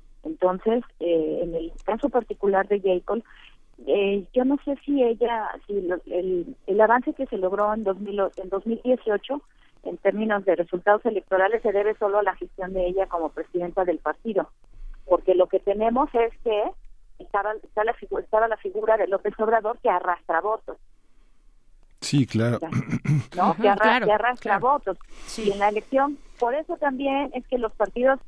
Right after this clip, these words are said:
Speaker 1: eh, de oposición se pusieron tanto a que él aparezca en la boleta el año que entra, porque él arrastra los votos, ¿no? En función
Speaker 3: Ujú.
Speaker 1: de esta,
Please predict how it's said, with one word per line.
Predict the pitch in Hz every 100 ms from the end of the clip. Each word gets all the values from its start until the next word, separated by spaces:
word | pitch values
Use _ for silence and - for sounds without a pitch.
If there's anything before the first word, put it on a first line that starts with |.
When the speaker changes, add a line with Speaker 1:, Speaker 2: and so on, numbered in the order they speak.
| - - - -
Speaker 1:
eh, | 202 202
de | 214
oposición | 214 240 269 247 262 247
se | 277
pusieron | 214 214 226 240
tanto | 262 233 226 247
a | 208
que | -
él | 254
aparezca | 262 226 226 -
en | 247
la | 233
boleta | 233 233 226 240 240 - -
el | - 185
año | 175 175
que | 240
entra, | 262 220 170 - - - -
porque | 190 -
él | 254
arrastra | 269 202 190 - 185
los | 170 -
votos, | 180 - 165 170
¿no? | 208 254
En | 190
función | 185 170 185 185
Speaker 3:
Ujú. | 196
Speaker 1:
de | 185
esta, | 180 190 175 147